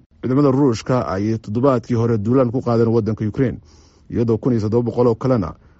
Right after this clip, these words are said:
la tilmaamay in ay ku dhaawacmeen weerarkaasi, sida ay sheegtay dowladda Ukraine Axaddii. Ma jiro war rasmi ah oo ku saabsan khasaaraha soo gaaray ciidamada Ukraine, iyadoo sidoo kale Ruushku uu qirtay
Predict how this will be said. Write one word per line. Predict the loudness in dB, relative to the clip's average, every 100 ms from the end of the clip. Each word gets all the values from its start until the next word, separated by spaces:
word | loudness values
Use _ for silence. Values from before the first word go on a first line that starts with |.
| _
la | -4 -4
tilmaamay | 0 0 2 0 -2 -2
in | 0 0
ay | -2 -2 -4
ku | -4
dhaawacmeen | 0 2 2 2 2 2
weerarkaasi, | 2 2 -2 -8 -8 -10 -12 _ _ _
sida | -10 0 2 2 0 -6 -4
ay | -4
sheegtay | -2 -4 0 0 0 -4 _ _ -10
dowladda | -2 2 2 2 0
Ukraine | 0 -2 0
Axaddii. | -2 0 -2 -2 -8 -12 _ _ -8
Ma | -2 0
jiro | 2 4 2 -2 _ -8
war | 0 0
rasmi | 2 -2 0 0
ah | 2
oo | 0
ku | 0
saabsan | 0 0 0 -2
khasaaraha | -4 -2 0 0 -2 -8 _ _ -16
soo | -2 0
gaaray | 2 2 2
ciidamada | 2 2 2 2
Ukraine, | -2 0 0 -2
iyadoo | -2 0 2 2
sidoo | 2 0 0
kale | 0 -2 -2
Ruushku | 0 0 0 0
uu | 0
qirtay | -2 -2 0 -2